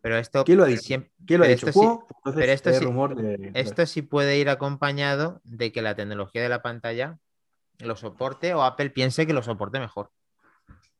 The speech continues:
Speaker 1: Que no se queme la pantalla, que pueda trabajar a un hercio, que pueda hacer las cosas que está haciendo parecidas el, el Apple Watch.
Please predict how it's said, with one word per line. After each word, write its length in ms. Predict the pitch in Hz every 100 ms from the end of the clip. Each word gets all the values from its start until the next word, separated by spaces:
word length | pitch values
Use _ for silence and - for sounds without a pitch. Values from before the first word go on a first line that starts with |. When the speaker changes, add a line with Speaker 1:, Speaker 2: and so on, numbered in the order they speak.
| _ _ _ _ _ _ _ _ _ -
Speaker 1:
Que 100 | 117
no 80 | 110
se 160 | - 98
queme 240 | 110 107
la 140 | 98
pantalla, 580 | 113 120 160 156 156 151
que 680 | 147 107 101 101 101 101 95 _ -
pueda 200 | 113 107
trabajar 480 | 110 104 - 110 107
a 120 | 104
un 120 | 107
hercio, 440 | 156 156 151 147
que 120 | 131 104
pueda 460 | 107 107 107 107
hacer 640 | 104 - 113 117 127 123
las 180 | 110 104
cosas 260 | - 107 113
que 120 | 117
está 200 | 110 117
haciendo 920 | 113 110 110 113 123 120 110 104 101 92 _ _
parecidas 680 | 110 101 98 - 107 120 120
el, 460 | 113 101 95 90 - _ _ _ _
el 60 | 110
Apple 180 | 107 107
Watch. 240 | 92 90